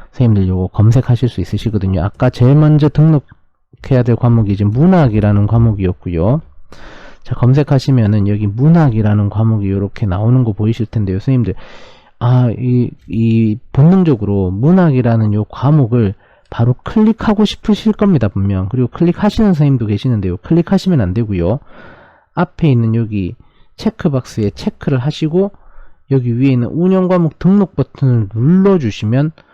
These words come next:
과목을 등록하실 수 있습니다. 자, 그러면 학교 운영 과목 생성이라는 요 버튼이 나오고요. 자, 이건 이제 일 학기, 이 학기, 어, 자, 어떻게 과목을 개설할 건지에 대한 내용이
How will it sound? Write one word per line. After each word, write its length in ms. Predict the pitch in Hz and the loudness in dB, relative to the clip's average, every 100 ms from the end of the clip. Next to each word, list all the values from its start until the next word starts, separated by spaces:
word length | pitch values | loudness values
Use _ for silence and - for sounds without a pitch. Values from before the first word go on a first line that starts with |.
| _ _ | _ _
과목을 400 | - 120 123 107 | -2 0 2 0
등록하실 640 | - 127 120 - - 180 190 | 0 0 0 -2 -4 0 0
수 140 | - | 0
있습니다. 460 | 92 - 92 - - _ - | -6 -6 -6 -6 -10 _ -20
자, 160 | - 110 | -10 -4
그러면 480 | 117 127 120 120 110 | -2 0 0 0 -2
학교 280 | 135 - 139 | -6 -6 -2
운영 260 | 147 147 | 0 0
과목 280 | 143 143 123 | 0 0 -2
생성이라는 1160 | - 165 151 113 98 - - _ - 117 117 | -2 -2 0 -2 -4 -12 -20 _ -6 -2 -2
요 80 | 107 | -2
버튼이 380 | - 110 - 123 | -4 -6 -4 -2
나오고요. 560 | 101 110 107 95 104 143 - - - - - _ | 0 -2 -4 -4 -6 -8 -14 -20 -20 -20 -20 _
자, 340 | - 120 110 92 - | -6 -2 -2 -4 -6
이건 360 | 135 131 135 117 | -8 -2 0 0
이제 200 | 104 101 | -2 -2
일 220 | 127 175 | 0 -2
학기, 280 | 170 - 107 | -2 -6 -4
이 80 | |
학기, 480 | 107 - - 82 - _ _ _ _ _ _ _ _ - | -4 -6 -10 -12 -12 _ _ _ _ _ _ _ _ -18
어, 420 | - 92 80 67 62 | -12 -10 -10 -12 -14
자, 260 | - 98 92 | -8 -6 -4
어떻게 400 | 113 - - 127 | -4 -4 -6 -4
과목을 380 | 131 131 127 110 | 0 0 0 0
개설할 420 | 139 135 120 117 | -2 -2 -2 -2
건지에 680 | - 131 117 95 76 69 101 | 0 0 0 -2 -6 -6 -6
대한 340 | 104 104 101 | -2 -2 -2
내용이 680 | 101 113 117 95 98 87 - | -2 -2 -2 -2 -4 -4 -8